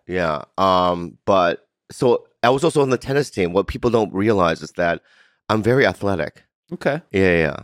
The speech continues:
Speaker 1: And I resent the fact that people that think that I, I'm not because I'm doughy.
Speaker 2: You're an athlete. So,
Speaker 1: <laughs>
Speaker 2: uh, which is very surprising to me.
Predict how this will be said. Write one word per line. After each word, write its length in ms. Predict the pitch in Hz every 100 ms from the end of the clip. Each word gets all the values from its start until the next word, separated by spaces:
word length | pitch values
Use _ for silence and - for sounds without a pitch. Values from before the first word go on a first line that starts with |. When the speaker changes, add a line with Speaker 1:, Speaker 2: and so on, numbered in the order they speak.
| - _ _ _ _ 107
Speaker 1:
And 120 | 110
I 40 |
resent 340 | 107 113 135 131
the 60 |
fact 260 | - 120 110
that 60 |
people 220 | - 110 101
that 180 | 101
think 160 | 95 90
that 120 | 101
I, 100 | 92 85 -
I'm 140 | 98
not 240 | 120 95
because 240 | 92 - 87
I'm 100 | 82
doughy. 500 | 92 101 80 65 -
Speaker 2:
You're 260 | - 95 95
an 140 | 92 -
athlete. 720 | 98 95 95 120 120 117 - _ _ _
So, 520 | - 110 98 98 92 90
Speaker 1:
<laughs> 160 | - -
Speaker 2:
uh, 180 | 104 90
which 200 | 101 113
is 120 | 107
very 220 | 117 135
surprising 600 | - 107 117 131 117 101
to 160 | - 92
me. 180 | 92